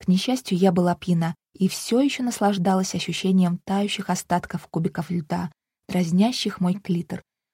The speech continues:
в результате чего шаталась на ногах, как маленький олененок, и безудержно хихикала. «Давай, милая, пойдем».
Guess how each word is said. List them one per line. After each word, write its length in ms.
в 40
результате 600
чего 360
шаталась 600
на 100
ногах, 460
как 220
маленький 500
олененок, 500
и 80
безудержно 640
хихикала. 560
«Давай, 540
милая, 440
пойдем». 640